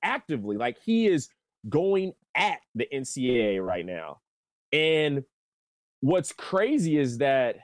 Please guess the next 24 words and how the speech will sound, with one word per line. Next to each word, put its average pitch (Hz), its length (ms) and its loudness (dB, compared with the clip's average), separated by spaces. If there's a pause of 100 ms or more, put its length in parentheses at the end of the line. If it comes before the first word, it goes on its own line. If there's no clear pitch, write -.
(1000)
I 170 160 -2
think 427 400 0
he's 320 220 0
gonna 220 240 4
do 185 360 2
it. - 140 -2
Like, 156 160 2
with 185 200 2
all 269 260 4
of 247 100 0
the 202 80 2
stuff - 360 -2
that's 156 200 -4
coming 180 240 -2
out 156 120 2
about 131 200 0
Rick 123 340 0
Pitino 135 800 2
and 92 120 -6
Coach 160 260 -2
Calipari 135 640 0
for 110 160 -2
years, 113 680 2
and 101 140 -2